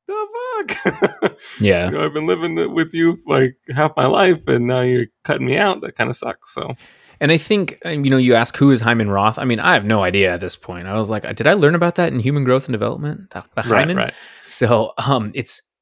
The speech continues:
Speaker 2: it,
Speaker 1: Yeah, it was
Speaker 2: it
Speaker 1: more of a general, like, you know, we, we've heard this name a hundred times in the
Speaker 2: Exactly.
Speaker 1: first twenty, in, in the, in the, was, or thirty minutes into it, but the first ten was dedicated to Vito. But now, uh, progressing an additional twenty minutes, we've heard the name Hyman Roth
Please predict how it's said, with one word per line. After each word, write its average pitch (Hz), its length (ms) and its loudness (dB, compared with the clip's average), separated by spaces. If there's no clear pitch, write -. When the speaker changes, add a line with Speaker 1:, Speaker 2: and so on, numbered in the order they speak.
Speaker 2:
it, - 100 -10
Speaker 1:
Yeah, 190 120 4
it - 40 2
was 165 80 -4
Speaker 2:
it 190 40 -4
Speaker 1:
more 254 120 2
of 180 60 4
a 147 60 0
general, 131 380 0
like, 110 280 -2
you 135 60 -2
know, 117 100 -2
we, 131 240 -6
we've 151 160 -8
heard 165 200 0
this 139 160 -6
name 123 160 0
a 110 60 2
hundred 127 260 0
times 120 500 0
in 120 60 -6
the 113 60 -2
Speaker 2:
Exactly. 107 400 0
Speaker 1:
first - 80 -20
twenty, 127 260 0
in, 135 280 -2
in 139 180 -2
the, 120 140 -2
in 123 140 -2
the, 107 140 -4
was, 123 680 -10
or 143 100 -4
thirty 175 240 4
minutes 131 220 4
into 131 320 2
it, 101 100 -2
but 107 140 -2
the 107 60 -6
first - 260 -2
ten 113 200 -2
was 107 100 -4
dedicated 101 440 -2
to 98 40 -10
Vito. 104 380 -4
But 98 200 -6
now, 120 360 0
uh, 95 300 -2
progressing 131 420 -4
an 110 140 -2
additional 127 460 -2
twenty 113 300 -4
minutes, 107 280 -4
we've 113 120 -8
heard 117 160 -4
the 117 60 -8
name 110 180 -6
Hyman 120 300 -4
Roth 107 260 -2